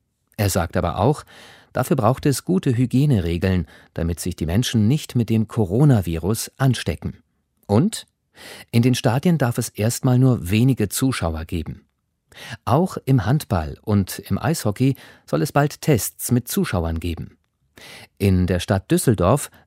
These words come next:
sollen Freundschaftsspiele mit wenigen Zuschauern stattfinden.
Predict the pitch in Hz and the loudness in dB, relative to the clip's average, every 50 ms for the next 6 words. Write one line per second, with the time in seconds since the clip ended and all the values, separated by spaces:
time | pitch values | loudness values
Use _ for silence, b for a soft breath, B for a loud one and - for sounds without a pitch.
0 | b - 113 113 117 127 123 - - 110 120 151 156 - - 113 85 - - - | b -4 0 2 4 4 2 2 0 0 2 2 0 0 0 -2 -2 -2 -4 -10
1 | - - - 113 123 120 120 107 95 90 - - 76 98 110 127 131 117 - 110 | -8 -4 -2 0 2 2 4 4 2 0 -2 -2 0 2 2 2 2 2 2 0
2 | 104 - - - 170 147 - 95 85 80 76 73 73 - - 101 87 - - - | 0 0 0 -2 -2 0 0 -2 -2 -2 -2 -6 -6 -4 -4 -4 -4 -4 -4 -6
3 | 87 76 - - 65 - | -6 -6 -6 -10 -12 -12